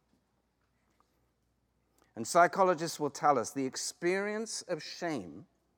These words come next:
that thing of shame, recruits the same brain circuits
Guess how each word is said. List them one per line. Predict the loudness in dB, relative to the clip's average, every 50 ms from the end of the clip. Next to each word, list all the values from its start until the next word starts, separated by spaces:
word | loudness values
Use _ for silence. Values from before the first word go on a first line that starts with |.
| _ _ _ _ _ _ _ _ _ _ _ _ 2
that | 4 4 4 4 0
thing | -4 -2 0 0
of | 0
shame, | 0 -2 -2 -2 -2 -2 -2 -2 -4 -6 -8 -10 -12 -14 _ _ -20 -18 _ -4
recruits | -4 -2 -2 -4 -4 -2 0 4 4 6 6 4 2 0 -2 -2 -2 -4 -6 -10 _ _ _ _ _ _ _ _ _ _ _ _ _ _ _ _ _ _ _ _ _ _ _ _ _ _
the | -2 0
same | 0 2 2 4 6 6 6 6 4 4 4 2 0 -2
brain | 0 4 4 4 4 4 2 0
circuits | 0 0 0 0 0 0 -4 -8 -8 -8 -8 -10 -12 -12 -14